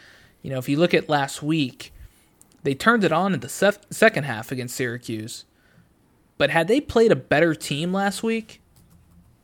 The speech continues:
they would have gotten blown off the field in the first half. They played terrible. And Syracuse left multiple touchdowns on the field and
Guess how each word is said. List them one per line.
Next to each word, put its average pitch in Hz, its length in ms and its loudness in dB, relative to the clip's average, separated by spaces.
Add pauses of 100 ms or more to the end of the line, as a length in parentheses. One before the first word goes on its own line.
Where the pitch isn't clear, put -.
(160)
they 180 120 6
would 247 120 6
have 185 80 6
gotten 147 280 0
blown 156 520 -2
off 139 240 -2
the 113 120 -10
field 110 680 -2 (160)
in 135 160 -8
the - 60 -10
first 107 340 -10
half. - 400 -12 (460)
They 180 180 4
played 139 520 0 (640)
terrible. 113 720 6 (1000)
And 135 120 -12
Syracuse 165 500 2
left 139 420 0
multiple 147 640 -2
touchdowns 131 500 -4
on 120 120 -6
the 113 80 -12
field 123 300 -6
and 117 140 -12